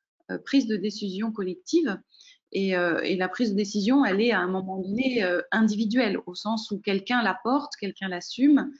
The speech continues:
Tu as eu l'occasion de le dire plusieurs fois dans tes, euh, dans tes, euh, webinaires, et, et ça me paraît important de le rappeler, ce qui ne veut évidemment pas dire, et tu l'as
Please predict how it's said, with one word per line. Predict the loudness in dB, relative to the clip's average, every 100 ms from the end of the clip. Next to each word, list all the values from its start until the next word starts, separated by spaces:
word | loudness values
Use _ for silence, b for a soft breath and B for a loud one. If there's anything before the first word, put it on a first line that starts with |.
| B _
Tu | -6 -2
as | 0
eu | -2
l'occasion | -4 -4 -4 -4
de | -4
le | -4
dire | -8 -6
plusieurs | -6 -6 -6
fois | -8 -6
dans | -6 -8
tes, | -8 -8 -10 _ _ _ -10
euh, | -6
dans | -4 -6
tes, | -6 -6 -2 -4
euh, | -6 -10 -10 -10 -8 -8 -4 -2
webinaires, | -2 -4 -4 -2 0 -2 -4
et, | -6 -8 -12
et |
ça | -10 -8
me | -6
paraît | -2 -2
important | -2 -4 -4 0 2
de | 2
le | 0
rappeler, | 0 -2 -2 2 2 0 B B _
ce | -2
qui | 2
ne | 4
veut | 6
évidemment | 4 4 4 2
pas | 0 2
dire, | 4 4 2 -12 _
et | -10
tu | -8 -6
l'as | -6 -6